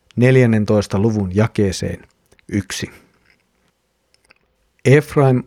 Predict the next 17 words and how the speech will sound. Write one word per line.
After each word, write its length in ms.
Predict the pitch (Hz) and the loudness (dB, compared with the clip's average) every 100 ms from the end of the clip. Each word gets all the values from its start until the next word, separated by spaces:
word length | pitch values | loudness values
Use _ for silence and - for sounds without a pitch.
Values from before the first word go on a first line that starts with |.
| - | -2
on 120 | 123 | 2
kukoistanut 680 | 143 156 127 - 113 107 - | 4 4 2 2 -2 0 4
veljensä 500 | 139 135 135 127 131 | 4 4 2 2 2
joukossa, 640 | 120 156 143 120 - 104 - - - - - | 4 4 4 -2 -2 -4 -4 -20 -20 -20 -12
mutta 180 | 117 - | -8 -4
Herra 400 | 98 156 160 113 | 2 2 4 2
lähettää 500 | 120 131 117 - 95 | 2 2 -2 -4 -6
polttavan 600 | 92 127 127 - 120 110 | 2 2 2 0 0 0
tuulen. 500 | - 127 110 92 90 - - - _ | 2 2 2 0 -4 -10 -20 -20 _
Se 100 | - | -2
nousee 460 | 127 139 139 143 120 | 2 4 4 4 4
idästä, 500 | 117 127 123 - 117 - - _ | 4 2 2 0 -4 -6 -18 _
puhaltaa 600 | 135 143 139 127 123 110 | 0 2 2 2 0 2
autiomaasta. 840 | 123 131 131 113 104 101 95 98 - - _ _ - | 4 4 4 2 2 -2 -6 -12 -12 -20 _ _ -2
Efraimin 520 | 139 143 135 123 117 | 0 2 2 2 0
kaivot 400 | - 131 135 120 | 2 2 4 0
kuivuvat, 640 | - 131 123 104 98 98 | 0 4 4 2 -4 -6